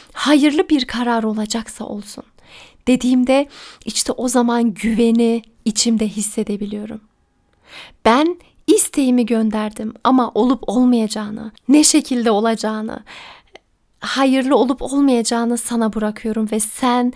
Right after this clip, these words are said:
yolumu çiz ve ben de bundan memnun olayım. İşte asıl bize iyi gelecek olan düşünce yapısı bu.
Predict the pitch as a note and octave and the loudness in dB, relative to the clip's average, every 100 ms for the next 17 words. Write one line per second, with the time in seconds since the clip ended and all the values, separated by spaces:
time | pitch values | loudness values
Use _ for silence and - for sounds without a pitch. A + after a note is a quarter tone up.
0 | - - _ A#3 B3 A3 A3 G#3+ - B3+ | -8 -20 _ 4 4 4 0 0 -2 -2
1 | A#3 A3 G#3+ A#3+ B3+ A#3+ A3 A#3 A3 A3 | -2 -2 0 2 2 0 -2 -2 -2 -2
2 | A3 A3 G#3+ G#3 G3+ G#3 G#3 A3 - - | 0 0 0 -2 -4 -8 -8 -6 -4 -2
3 | - _ - C4 - C#4+ C#4 C#4+ C#4+ - | -4 _ -2 -2 -2 2 2 0 -4 -10
4 | - - - C4 G#3+ A3 G#3 B3+ C#4+ B3+ | -20 -12 2 2 4 2 4 4 4 2
5 | A#3 A3 A3+ A#3 A3 A3 G#3+ A3 - G#3+ | 0 -2 -4 -4 -4 -2 -4 -4 -4 -2
6 | G#3+ A3 G#3 G#3 - G#3+ G3+ G3 | -2 -2 -4 -6 -8 -6 -6 -8